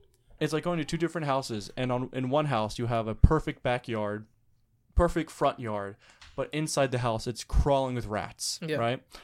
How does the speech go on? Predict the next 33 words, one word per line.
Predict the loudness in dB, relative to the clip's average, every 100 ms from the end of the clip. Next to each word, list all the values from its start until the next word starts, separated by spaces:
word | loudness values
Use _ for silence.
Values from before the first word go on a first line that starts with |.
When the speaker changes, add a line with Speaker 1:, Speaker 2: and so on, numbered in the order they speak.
| -20 _
Speaker 1:
And | -8
another | 0 2 2
house | 0 -2 -4 -8 -12 _
has | -4 0 0 -2 -6 -10 -2
a |
perfect | 4 4 2 -4
backyard, | -2 -2 -2 -4 -4 -6 -8
perfect | -8 -6 -6
front | -2 -2
yard, | -2 -6 -6 -6
but | -8 -6
no | -4 -2
rats. | -4 -8 -12 -12 -12 _
Speaker 2:
Mm-hmm. | -10 -10 -10 -14 _ -10
Speaker 1:
Would | -8 -6
you | -6
say | -4 -2 -2
it's | -4 -6
unfair | -6 -8 -6 0 0 0
to | -4
just | -8 -6 -6 -8
not | -4 -2 -2 -4 _ _ _ _ _ _ _ -8
accept | -8 -6 -2 -2 -4 -6
that | -2 -2 -4 _
first | -10 -6 -6 -4
house? | -4 -4 -8 -14 -16 -6
Speaker 2:
Yeah, | -4 -2
but, | -4 -4
like, | -4 -6 -6 -20 _ _ _ -6
uh, | -6 -4
uh, | -2 -2
y-, | -4 -2
that's | 2 2